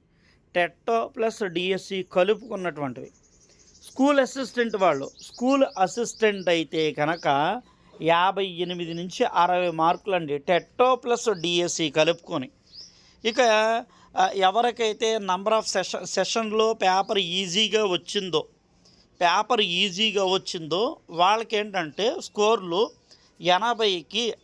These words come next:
అరవై ఐదు, డెబ్బై మార్కులు వచ్చాయండి. మీరు చూసుకోండి, ఎనభైకి అరవై ఐదు, డెబ్బై లేదా అరవై మూడు, అరవై నాలుగులు అలా ఉన్నాయి.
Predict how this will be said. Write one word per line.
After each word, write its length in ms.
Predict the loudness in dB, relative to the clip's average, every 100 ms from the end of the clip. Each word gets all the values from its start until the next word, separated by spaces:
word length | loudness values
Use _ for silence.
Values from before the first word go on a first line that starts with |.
| 0
అరవై 500 | 2 4 2 0 -2
ఐదు, 580 | -2 -2 -2 -2 -2 -4 _ -4
డెబ్బై 480 | 0 0 0 -2 2
మార్కులు 440 | 2 2 -2 -10
వచ్చాయండి. 540 | -8 -4 -4 -4 -14 -20 _ _ _
మీరు 260 | -8 -4 -4
చూసుకోండి, 460 | -4 0 0 0
ఎనభైకి 880 | -2 0 2 0 0 0 -2 -4 -4 -4 -2
అరవై 380 | 0 0 0
ఐదు, 560 | -2 -2 -4 -4 -4 -4 0
డెబ్బై 400 | -2 0 -2 -2 -4 _ -8
లేదా 160 | -4 -2 0
అరవై 440 | 2 2 0 -2
మూడు, 320 | -4 -8 -6
అరవై 400 | -4 2 2 0
నాలుగులు 440 | -2 0 0 0 -2
అలా 160 | 0 0
ఉన్నాయి. 480 | -2 -8 -6 -6